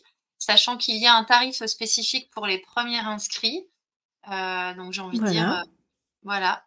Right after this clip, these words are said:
Speaker 1: tu as toutes les données, euh, <laughs> en main, à toi de
Speaker 2: C'est
Speaker 1: voir,
Speaker 2: ça.
Speaker 1: mais en tout cas, euh, ça commence lundi. Euh, et puis, on a, euh, plein de merci, des
Speaker 2: Ah,
Speaker 1: gra-,
Speaker 2: merci,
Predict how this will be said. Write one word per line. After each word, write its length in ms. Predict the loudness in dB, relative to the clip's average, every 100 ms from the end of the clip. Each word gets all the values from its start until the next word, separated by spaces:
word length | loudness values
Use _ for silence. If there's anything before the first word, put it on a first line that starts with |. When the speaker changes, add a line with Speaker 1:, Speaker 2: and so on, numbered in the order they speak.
| _
Speaker 1:
tu 140 | -6 -4
as 80 |
toutes 180 | -6 -6
les 120 | -4 -4
données, 580 | -4 -4 -4 -2 -4
euh, 300 | -4 -6 -6 -8 -8 -8
<laughs> 320 | -8 -8 -12 _ _ _ _ _ _
en 160 | -6 -4
main, 220 | -4 -2
à 100 | -2
toi 240 | -4 -6 -6
de 140 | -6
Speaker 2:
C'est 140 | -2 2
Speaker 1:
voir, 140 | 4
Speaker 2:
ça. 140 | 2
Speaker 1:
mais 80 | 0
en 180 | -6 -6
tout 260 | -6 -6 -8
cas, 400 | -6 -6 -8 -14
euh, 80 | -20 _ _ _ _ -20
ça 180 | -18
commence 500 | -16 -14 -12 -10 -12
lundi. 440 | -12 -14 -14 -14 -16 -20 _ _ -8 -6 -6 -10 -16 _ _ -6
Euh, 220 | -4 -2 -4
et 100 | -2
puis, 220 | -2 -2
on 160 | -4 -4
a, 520 | -2 -2 -4 -6 -12
euh, 40 | -16 -20 _ _ _ _ -12
plein 160 | -10
de 140 | -8 -8
merci, 800 | -10 -12 -12 -10 -10 -10 -12 -16 _ _ _ _ _ _ _ -16 -14
des 100 | -10
Speaker 2:
Ah, 140 | 0 4
Speaker 1:
gra-, 20 |
Speaker 2:
merci, 300 | 6 4